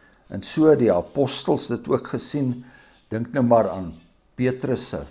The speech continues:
Pinkstertoespraak daarvoor, en ook toe hy voor die Joodse Raad gestaan het, het hy Psalm honderd en tien en Psalm twee en Psalm sestien aangehaal, en dit was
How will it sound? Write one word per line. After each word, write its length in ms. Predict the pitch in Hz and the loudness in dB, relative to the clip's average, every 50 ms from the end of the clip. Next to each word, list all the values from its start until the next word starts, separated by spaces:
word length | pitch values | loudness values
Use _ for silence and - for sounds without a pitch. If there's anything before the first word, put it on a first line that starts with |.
| - _ _ - | -18 _ _ 0
Pinkstertoespraak 1160 | - 160 143 131 - - - 147 - - - 151 147 - - - - - 135 139 139 107 87 | 2 2 2 -2 0 2 2 2 2 2 -4 -4 -4 -4 -6 -6 -2 2 2 2 2 2 -2
daarvoor, 560 | 85 82 98 113 127 127 - - - 113 - - - - - - - _ - | -4 0 2 2 2 2 -2 -8 -10 -12 -12 -12 -16 -20 -20 -20 -20 _ -16
en 200 | - 90 - - | -14 -8 -4 -4
ook 220 | 127 - - - | -4 -4 -4 -8
toe 160 | - 107 98 | -6 -4 -2
hy 80 | 90 90 | -2 -4
voor 280 | - - - 139 135 | -4 -4 0 0 2
die 180 | 123 120 113 95 | 2 2 0 -2
Joodse 440 | 92 104 127 131 131 - - 151 113 | -2 -2 -2 -2 -2 -4 -4 -4 -2
Raad 400 | 95 95 95 110 127 131 - - | 0 4 6 6 6 4 2 -2
gestaan 560 | - 131 120 - - - 120 110 117 123 127 | -8 -8 -8 -8 -6 -2 -2 0 0 0 -2
het, 100 | 151 147 - - - - - - _ _ _ - | -2 -6 -10 -16 -20 -20 -20 -20 _ _ _ -8
het 120 | 104 95 | -6 -2
hy 440 | 92 90 101 113 123 139 127 - - | 2 6 6 8 8 6 4 0 -2
Psalm 480 | 104 98 - - 123 110 110 107 101 | -6 -8 -4 0 2 2 4 2 2
honderd 420 | 90 95 113 123 147 143 143 - 135 | 0 0 2 2 2 2 0 -2 -4
en 200 | 123 120 - - | -4 -4 -4 -2
tien 260 | - 156 151 143 135 | -2 -2 0 0 -2
en 200 | 113 92 82 - | -4 -4 -6 -10
Psalm 520 | - 90 - - - 98 95 95 95 92 - - | -12 -14 -10 -8 -6 -4 -4 -4 -6 -8 -12 -12
twee 300 | - 120 135 143 147 147 | -6 0 2 2 2 2
en 260 | 135 117 98 - - - | 2 0 -2 -4 -10 -12
Psalm 400 | - - - - 104 104 101 104 | -14 -10 -6 -4 -4 -2 -4 -6
sestien 640 | 101 - - - 143 139 139 - - - 131 120 - | -8 -8 -4 -2 -2 -2 -2 -4 -8 -8 -8 -8 -6
aangehaal, 640 | - 120 123 120 120 - - 113 113 107 98 - - - - - - - _ - | -4 -4 -4 -4 -6 -6 -2 0 0 0 0 -2 -10 -16 -20 -20 -20 -20 _ -10
en 380 | - 127 135 135 127 117 98 | -6 -4 -4 -4 -4 -6 -4
dit 360 | 95 135 185 226 254 240 247 - | -2 0 2 2 2 0 -2 -6
was 480 | 160 151 151 151 - - - - - | -4 -4 -2 -4 -6 -10 -14 -16 -16